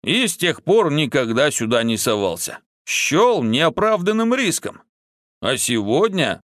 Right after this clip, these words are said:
даже обрадовался тому, что сюда забрёл.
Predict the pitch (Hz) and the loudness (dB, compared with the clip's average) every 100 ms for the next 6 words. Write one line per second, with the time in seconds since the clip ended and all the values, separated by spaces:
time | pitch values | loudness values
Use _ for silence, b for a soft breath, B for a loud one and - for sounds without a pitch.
0 | - 98 196 254 170 202 175 127 117 135 | -10 -2 2 2 2 2 2 2 2 2
1 | 190 208 214 175 160 135 135 165 - 143 | 2 2 0 0 0 0 2 0 0 -2
2 | 120 135 117 110 117 110 101 95 69 | -2 0 2 2 0 0 0 -2 -4